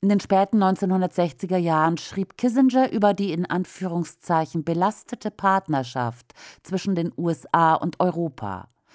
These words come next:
Mit realistischem Blick sah er die allmähliche Herausbildung einer multipolaren Welt voraus. In einer frühen Phase würden die U S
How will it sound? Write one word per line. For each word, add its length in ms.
Mit 180
realistischem 640
Blick 260
sah 240
er 140
die 160
allmähliche 580
Herausbildung 1040
einer 300
multipolaren 960
Welt 240
voraus. 720
In 100
einer 260
frühen 320
Phase 480
würden 200
die 140
U 140
S 180